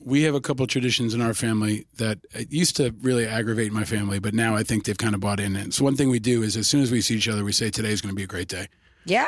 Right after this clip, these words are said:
Speaker 1: We say, "Today's gonna be a great day." Try to bring positivity. Try to appreciate what we have no matter where we are.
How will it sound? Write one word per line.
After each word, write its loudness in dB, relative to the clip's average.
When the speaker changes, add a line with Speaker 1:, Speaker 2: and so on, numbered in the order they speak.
Speaker 1:
We 2
say, 2
"Today's 2
gonna 4
be 2
a 2
great 0
day." -2
Try -2
to 4
bring 2
positivity. -2
Try -2
to 0
appreciate 2
what -6
we 0
have -2
no 0
matter -2
where 2
we 2
are. -4